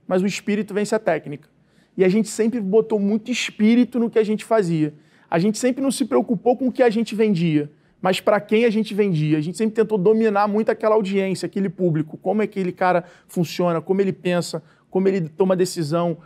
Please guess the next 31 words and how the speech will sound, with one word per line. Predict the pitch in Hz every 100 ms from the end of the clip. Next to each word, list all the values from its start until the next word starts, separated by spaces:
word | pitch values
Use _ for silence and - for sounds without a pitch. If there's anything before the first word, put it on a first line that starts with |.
| _ -
porque | - 208
a |
gente | 208 214
sabia | - 226 175 160
que | 180
não | 196
importava, | 208 214 - 202 226 240 - _ -
não | 202
importava | 214 220 214 214 226
o | 220 - _ - -
que | 247
a |
gente | 220 226
fosse | - 208 190
vender, | 196 170 180 190 _ -
a | 165
gente | 185 - 196 -
ia | 196 220
conseguir | 214 202 180
atender | 190 196 185 165 185 190 _
aquela | - 165 170 180
audiência, | 170 175 165 170 175
aquele | 180 180
cara. | - 156 147 - _
Então, | - 175 214
acho | 214
que | -
o | 202
dinheiro | 190 196 208 240
no | 226
início | 185 202 254 - 165